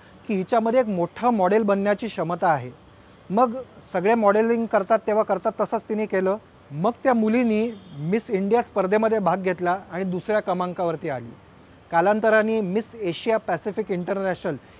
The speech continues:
ही पदवी मिळवणारी ती पहिली भारतीय महिला ठरली आणि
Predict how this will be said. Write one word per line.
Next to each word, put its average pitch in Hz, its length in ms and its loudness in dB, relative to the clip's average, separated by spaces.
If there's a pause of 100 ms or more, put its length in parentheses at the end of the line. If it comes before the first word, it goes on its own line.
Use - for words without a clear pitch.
ही 226 80 -4 (140)
पदवी 196 260 2
मिळवणारी 202 600 2 (360)
ती 240 80 0 (180)
पहिली 208 280 2
भारतीय 185 360 0
महिला 175 320 0
ठरली 120 300 -8 (340)
आणि 190 140 -4